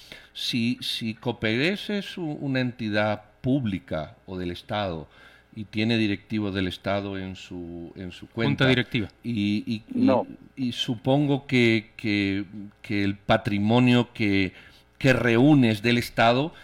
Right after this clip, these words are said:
Speaker 1: en una situación de crisis, ¿cómo justificar que el propio Estado, eh, no pueda hacer uso de eso, aun en las condiciones que usted dice? Evidentemente habrá,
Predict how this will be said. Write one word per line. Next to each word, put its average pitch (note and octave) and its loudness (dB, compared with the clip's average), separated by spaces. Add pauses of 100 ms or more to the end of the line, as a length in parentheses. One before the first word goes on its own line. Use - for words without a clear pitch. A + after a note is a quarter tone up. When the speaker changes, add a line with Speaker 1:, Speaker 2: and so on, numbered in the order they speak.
(260)
Speaker 1:
en B2 0
una E3 0
situación D#3+ -6
de C#3 -4
crisis, D3 -8 (100)
¿cómo D3 -4
justificar C3+ -4
que - -4
el G2+ 0
propio B2 -6
Estado, C3 0 (680)
eh, - -10
no A#2 -4
pueda C3 0
hacer B2 -4
uso B2+ -6
de A2+ -2
eso, C#3 -6
aun D#3 2
en D3 4
las C#3+ 0
condiciones D3+ -4
que - -10
usted G3+ -4
dice? D3 0
Evidentemente E3+ 2
habrá, C#3 4